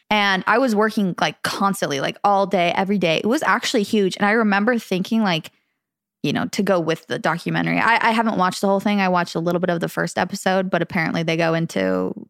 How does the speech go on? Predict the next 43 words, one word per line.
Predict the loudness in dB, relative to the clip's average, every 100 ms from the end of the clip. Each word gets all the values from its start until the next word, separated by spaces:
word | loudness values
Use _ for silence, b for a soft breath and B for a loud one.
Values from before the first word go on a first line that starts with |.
| -16 -16 -14
you | -12 -10
know, | -10 -10 -10 -12 _
crazy | -2 0 -2
stuff. | 0 0 0 B B B B B _
I | 2
remember | 4 4 2
thinking, | 2 2 2
like, | 2 0 -6
they | -2 0 2
must | 2 0 2
have | 2 4 2 -2 -10 -20 -6 -2
a |
big | 2 2 2
budget. | 0 0 -4 -8 -6
Like, | -2
they | 0 2
must | 0 2
have | 2 4
a | 4
lot | 2 2
'cause | 0 2
they | 2
got, | 4 2
like, | 2 0 0
Puff | -2 0
the | -2
Dragon, | 0 2 2 2 2
Mario | 2 2 2
Lopez | 0 0 -2 -2
for | -2 0
all | 0
of | -2
these | -6 -6
ladies. | -4 -2 -2 -2
And | -4
I | -8
was | -8
like, | -8 -8 -8
"Okay, | -2 0 0
we're, | -2 -4 -4 -4
like, | -4 -8 _ _ _ _
you | -4
know, | -2 -2 -6